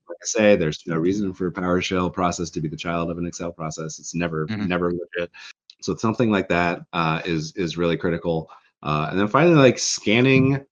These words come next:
Speaker 1: your enterprise network, especially today, um, you know, your I P space from the outside, just, like,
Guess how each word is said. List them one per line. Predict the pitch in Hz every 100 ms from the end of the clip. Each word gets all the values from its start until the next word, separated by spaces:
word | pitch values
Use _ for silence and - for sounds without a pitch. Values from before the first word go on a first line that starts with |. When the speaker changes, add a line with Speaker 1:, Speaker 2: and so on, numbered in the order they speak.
| _ _
Speaker 1:
your | 92 98 110 113 110 -
enterprise | 104 113 - 104 101 95 95
network, | 104 98
especially | 98 - 190 - 139
today, | 143 180 101 92 98 _ -
um, | 95 92 90 87 85 87 _ - _ 101
you |
know, | 82
your | 80 98 131 139
I | 120
P | - 120
space | 113 101 92 -
from | 117 113
the | 104
outside, | 90 - 76 -
just, | 98 -
like, | 92